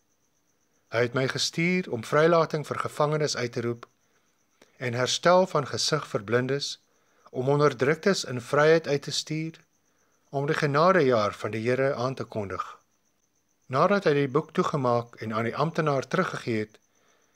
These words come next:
het hy gaan sit. Die oë van almal in die sinagoge was op hom gerig. Toe begin hy hulle toespreek, "Vandag is hierdie skrifwoord wat julle nou net gehoor het, vervul."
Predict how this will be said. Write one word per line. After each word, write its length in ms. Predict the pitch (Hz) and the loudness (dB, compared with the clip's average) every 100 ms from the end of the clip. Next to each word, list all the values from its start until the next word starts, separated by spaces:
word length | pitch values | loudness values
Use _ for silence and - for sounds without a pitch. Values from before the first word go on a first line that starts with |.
| _ | _
het 160 | - 117 | -10 -2
hy 120 | 120 | -2
gaan 200 | 117 110 | 0 -4
sit. 420 | - 143 113 - _ _ _ _ _ _ _ _ _ | -2 -2 -2 -10 _ _ _ _ _ _ _ _ _
Die 160 | - 127 | -12 0
oë 160 | 175 208 | 4 4
van 180 | 180 143 | 2 0
almal 360 | 156 175 175 | 2 4 2
in 60 | 160 | 2
die 100 | 127 | -2
sinagoge 600 | - 120 113 143 143 135 | -2 -4 -2 -2 0 0
was 200 | 110 107 | 0 -2
op 100 | - | -2
hom 200 | 110 120 | -4 -2
gerig. 500 | 110 98 98 - - _ _ _ _ _ _ _ _ _ _ _ _ _ _ _ | -4 -4 -6 -12 -18 _ _ _ _ _ _ _ _ _ _ _ _ _ _ _
Toe 120 | - | -2
begin 260 | 196 - 175 | 0 4 4
hy 100 | 160 | 4
hulle 200 | 139 127 | 4 2
toespreek, 600 | 131 147 - 107 95 - _ _ _ _ _ | -2 -4 -4 -8 -10 -18 _ _ _ _ _
"Vandag 640 | - 113 123 165 - - - _ _ _ _ _ | -10 -4 2 2 0 -12 -18 _ _ _ _ _
is 160 | - 107 | -16 -10
hierdie 260 | 120 139 | -8 -6
skrifwoord 640 | 139 - 190 170 131 127 - | -6 0 -2 0 0 0 -2
wat 140 | 107 | -4
julle 200 | 113 117 | -2 -2
nou 120 | 113 | -2
net 220 | 117 160 | -4 -4
gehoor 280 | - 131 143 | -2 2 2
het, 300 | 123 95 _ _ _ _ | 2 -6 _ _ _ _
vervul." 520 | - 101 147 120 92 | -12 -2 0 0 -2